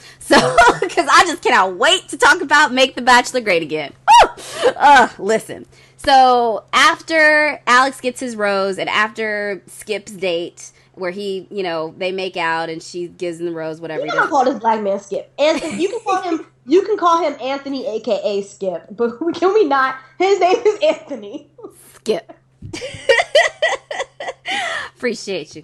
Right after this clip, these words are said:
Speaker 1: Listen. So after Anthony, A K A Skip, they
Speaker 2: Thank
Speaker 1: go
Speaker 2: you.
Speaker 1: on a group date, and this group date, ugh, let's talk about it. So
Speaker 2: Oh, no, we have to get in between this, because what happened was,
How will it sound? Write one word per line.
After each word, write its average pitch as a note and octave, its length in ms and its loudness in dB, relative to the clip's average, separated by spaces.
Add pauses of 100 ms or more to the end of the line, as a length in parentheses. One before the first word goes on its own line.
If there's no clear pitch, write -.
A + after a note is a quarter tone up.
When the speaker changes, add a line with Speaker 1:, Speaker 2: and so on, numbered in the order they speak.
Speaker 1:
Listen. B3 360 -2 (720)
So A3 680 -2 (480)
after D#4 500 0
Anthony, A3 840 -8
A G#3 180 -6
K G3+ 400 -8
A F#3 40 -12
Skip, - 640 -16 (500)
they G3 180 -12
Speaker 2:
Thank A#3 100 -8
Speaker 1:
go C#4 80 -6
Speaker 2:
you. C#4 60 -4
Speaker 1:
on C4 140 -2
a A#3+ 60 -8
group G3+ 400 -10
date, D#3 360 -10
and F3+ 200 -8
this C4+ 220 -4
group A3+ 320 -12
date, E3+ 440 -10 (140)
ugh, G3+ 280 -8 (1120)
let's F3+ 280 -16
talk D#3+ 240 -16
about B2+ 220 -18
it. A2 120 -20 (200)
So C4+ 180 -4
Speaker 2:
Oh, B3+ 520 4 (220)
no, B3 160 -10
we E4+ 120 -10
have G4+ 80 -14
to F4+ 60 -18
get D#4 120 -12
in D4+ 60 -12
between C#4 300 -16
this, D3+ 240 -18
because B3 460 -6 (420)
what C4 220 -2
happened D#4+ 560 -6
was, G#3+ 500 -2